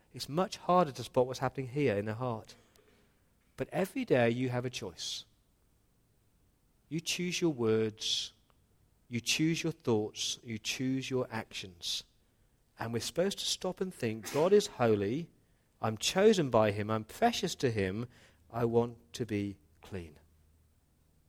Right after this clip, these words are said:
But actually it's harder than that, isn't it? They are unclean by choice, but actually they're unclean just by existing.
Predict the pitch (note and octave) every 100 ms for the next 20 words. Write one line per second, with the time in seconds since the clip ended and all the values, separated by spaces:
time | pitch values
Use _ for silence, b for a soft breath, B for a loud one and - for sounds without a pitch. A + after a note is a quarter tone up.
0 | _ _ _ _ _ _ _ _ _ _
1 | _ _ _ _ _ _ _ _ _ _
2 | _ _ _ A#2+ B2+ B2 A#2 - A#2+ A2+
3 | G2+ F#2+ F#2+ G2+ F#2+ F#2 - _ _ _
4 | _ _ _ _ _ _ _ _ _ _
5 | _ _ _ _ A#3 A#3 B2+ B2+ B2 C3
6 | B2+ - A#2+ A#2 G#2+ G#2 G2+ - - B2+
7 | A2+ - A#2+ A#2 A#2+ - A2 G#2+ A2 G#2+
8 | G#2 - G#2+ G#2 G#2+ - A2+ A#2 G#2+ A2
9 | - F2+